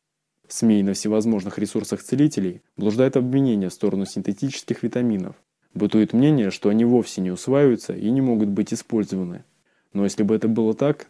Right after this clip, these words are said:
то не было бы никаких положительных динамик в лечении и оздоровлении пациентов в медицинских учреждениях,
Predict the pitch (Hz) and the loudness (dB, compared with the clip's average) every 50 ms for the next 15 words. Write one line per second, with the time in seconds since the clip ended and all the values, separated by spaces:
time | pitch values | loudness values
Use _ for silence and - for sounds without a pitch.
0 | _ _ - 95 98 107 117 110 98 98 95 95 101 98 101 98 107 104 101 107 | _ _ -4 -2 0 2 2 2 0 0 0 0 0 -2 0 0 0 0 0 -2
1 | - - - 110 110 107 110 107 98 - 98 98 95 95 107 113 135 139 123 104 | -4 -2 0 0 0 2 0 -2 -2 -4 -4 -4 -2 -2 -2 0 0 0 0 -2
2 | - - 92 95 92 - - 139 135 117 101 98 - _ _ _ - 107 110 117 | -4 -4 -4 -4 -2 0 0 0 2 0 -2 -4 -8 _ _ _ -2 -2 0 2
3 | 127 131 135 135 127 120 107 101 98 92 - - - - 117 123 135 127 107 95 | 2 2 2 4 2 2 2 2 0 -2 -4 -8 -6 -4 -2 0 0 0 -2 -4
4 | - 98 98 92 101 - - 117 - - - - 113 - 117 113 117 117 113 107 | -2 -2 -2 -2 -2 -2 -4 -4 -6 -8 -12 -12 -6 -4 -2 -2 0 0 0 0
5 | 101 92 90 87 - | 0 -2 -4 -8 -14